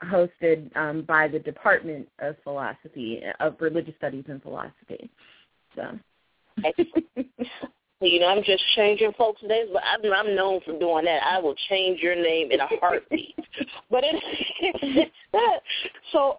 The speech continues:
Speaker 2: anyway, you know, oh, next week's show. Next week, February the ninth, Sunday at high noon, we will have Christopher Everett on the show. And he directed a documentary, Wilmington on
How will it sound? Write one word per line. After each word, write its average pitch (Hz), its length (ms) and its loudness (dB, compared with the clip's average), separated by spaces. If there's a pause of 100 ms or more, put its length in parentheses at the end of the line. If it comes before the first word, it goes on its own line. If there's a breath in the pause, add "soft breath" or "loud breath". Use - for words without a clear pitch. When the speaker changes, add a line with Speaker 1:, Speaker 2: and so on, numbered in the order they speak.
Speaker 2:
anyway, 196 1000 4
you 226 160 0
know, 190 340 2 (100)
oh, 403 360 2
next 320 260 -2
week's 339 220 0 (100)
show. 339 320 2 (760 loud breath)
Next 190 380 2
week, 349 280 2 (460)
February 262 500 2
the 277 100 2
ninth, 254 320 0 (160)
Sunday 262 480 2
at - 80 -2
high 254 260 2
noon, 254 380 2 (320 loud breath)
we 330 260 2
will 320 160 4
have 233 320 2 (140)
Christopher 349 760 0
Everett 240 440 2
on 180 160 2
the 160 80 2 (120)
show. - 240 0 (400 loud breath)
And 202 540 4
he 311 580 4
directed 214 520 2
a 165 100 0
documentary, 202 1040 2 (160)
Wilmington 254 880 2
on 190 200 2